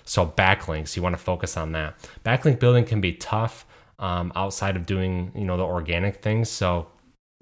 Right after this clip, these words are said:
again, you might need to, you know, get some support in, in trying to build up your, your backlinks. Um, okay, so we talked about, uh,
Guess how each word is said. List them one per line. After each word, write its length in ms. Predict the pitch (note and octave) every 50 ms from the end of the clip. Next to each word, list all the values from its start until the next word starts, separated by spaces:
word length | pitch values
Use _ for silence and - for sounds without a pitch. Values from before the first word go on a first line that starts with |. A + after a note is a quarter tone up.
| - _ _ _ - - -
again, 280 | G2+ F2+ G#2+ G2+ G2
you 80 | G2 F#2
might 180 | F#2 F#2+ G2
need 140 | G2 G2 F#2 F2
to, 180 | F2+ E2+ E2+ - - - - - - -
you 100 | - A2+
know, 100 | F#2 E2+
get 180 | E2 D#2+ G2 F#2
some 160 | - F#2+ F#2
support 580 | - - - E2+ - - - F#2 F#2 F2+ F2 E2+
in, 220 | F2 E2+ E2+ D#2+ -
in 300 | - F2 F2 E2 D#2 E2
trying 280 | - - F#2 F2+ F2+ E2+
to 100 | - E2
build 320 | D2+ D2+ F#2 F2 E2+ E2
up 200 | E2+ E2 D#2+ -
your, 380 | F#2 F2 D#2+ D#2+ D#2+ D#2 D2 - - - - - _ -
your 140 | F2 F2
backlinks. 680 | D2 - E2 D#2+ D#2 - - - - - - - - - - _ _ _ _ _ _ _ _ _ _ -
Um, 500 | E2 E2 D#2+ D#2 D2 D2 C#2+ D2 D2 D2+ _ _ _ _ _ _ _ _ _ _ _ _ _ _ _ - - - -
okay, 280 | A#2+ A#2+ A#2 - E2+ - -
so 380 | - - - F3 E3+ C#3 A#2+
we 140 | A#2+ A#2+ A#2
talked 400 | A#2 - G2+ A#2 C#3 C#3+ - -
about, 540 | A2+ G#2 A2 G#2+ G#2 G2+ G2+ G2+ G#2 - - - - - - _ _ _
uh, 540 | - F#2+ F#2 F2+ F2+ F2 F2 E2+ E2+ E2+ F2+